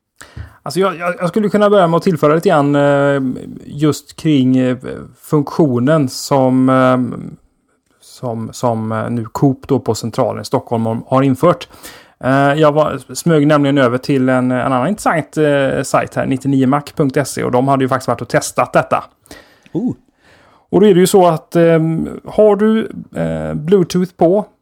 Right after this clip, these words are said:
Speaker 1: och du har Coops app installerad och närmar dig butiken,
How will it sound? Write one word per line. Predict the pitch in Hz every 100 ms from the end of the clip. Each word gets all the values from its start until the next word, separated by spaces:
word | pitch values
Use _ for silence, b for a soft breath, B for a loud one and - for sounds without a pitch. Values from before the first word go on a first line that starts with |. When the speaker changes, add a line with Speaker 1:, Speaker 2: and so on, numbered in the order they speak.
| _
Speaker 1:
och | - 160 160 -
du | 156 156
har | 160 147 143
Coops | - 180 147 - - -
app | 190 - _ -
installerad | 175 151 - 170 156 127 147 190 160 _ _ _ _ _ _ _
och | - 131 - - -
närmar | 151 160 131
dig | 131
butiken, | 135 143 143 - 127 139